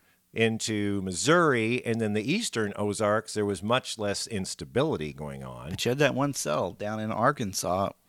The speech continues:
Speaker 2: you know, near Fort Smith, the Mountainburg cell.
Speaker 1: Oh, that was fun to watch.
Speaker 2: Well, that's just the one that kept creeping up and creeping up and creeping up and, uh, hit the eastern side of Taney County eventually, and they, they did issue a tornado warning for it,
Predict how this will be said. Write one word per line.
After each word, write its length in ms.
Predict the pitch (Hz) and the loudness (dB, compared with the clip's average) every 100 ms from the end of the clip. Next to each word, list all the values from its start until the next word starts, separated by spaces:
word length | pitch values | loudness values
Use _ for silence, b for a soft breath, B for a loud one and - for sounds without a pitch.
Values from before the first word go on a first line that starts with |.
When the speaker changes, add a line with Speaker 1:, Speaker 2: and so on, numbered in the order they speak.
| _ | _
Speaker 2:
you 140 | 110 | -6
know, 160 | 92 95 | -4 -2
near 260 | 101 104 | -2 -2
Fort 320 | 101 - 113 - | -4 0 0 0
Smith, 300 | 101 107 117 | -2 -2 -2
the 100 | 95 | 0
Mountainburg 760 | 104 117 110 95 92 90 - | 0 2 2 4 2 0 -4
cell. 440 | - 82 82 104 - | 0 2 2 -2 0
Speaker 1:
Oh, 600 | 104 104 101 98 92 87 | 2 4 4 2 0 -2
that 180 | 95 101 | -2 -2
was 120 | 85 | -4
fun 180 | 98 90 | -6 -4
to 60 | |
watch. 300 | 80 80 78 | -4 -2 0
Speaker 2:
Well, 120 | - 117 | 4 6
that's 260 | 117 120 | 6 4
just 200 | - 120 | 0 -2
the 80 | - | 0
one 140 | 113 110 | 0 2
that 100 | - - 98 _ _ - | -2 -10 -20 _ _ -6
kept 260 | - - | -6 -6
creeping 280 | - 120 - | -6 -6 -2
up 160 | 107 - | -2 -4
and 80 | 107 | -4
creeping 280 | 123 117 | -2 0
up 120 | 110 - | 0 -2
and 80 | |
creeping 280 | 110 120 98 | -4 -2 2
up 220 | 113 135 - _ _ | 2 2 0 _ _
and, 480 | - 95 92 92 90 | -2 0 0 0 -2
uh, 300 | 90 85 73 - | -2 -2 -4 -6
hit 240 | 107 101 | -6 -6
the 200 | - 64 | -6 -6
eastern 680 | 104 107 - 113 98 98 98 | -4 -2 0 0 0 -2 -4
side 340 | - 104 98 113 | 0 6 6 6
of 280 | 101 - - _ - | 2 -4 -18 _ -8
Taney 260 | 110 117 | -2 -2
County 360 | 104 113 143 196 | 0 0 0 -2
eventually, 440 | 104 104 101 101 | -2 -2 -2 0
and 100 | 117 | 0
they, 220 | 95 98 104 | 0 0 -4
they 240 | - 101 | -4 0
did 160 | 113 143 | 2 2
issue 240 | 135 131 | 2 2
a 60 | 120 | 2
tornado 360 | 127 120 117 | 2 2 4
warning 300 | 113 131 214 | 4 2 0
for 240 | - 110 113 | 0 4 4
it, 140 | 123 | 2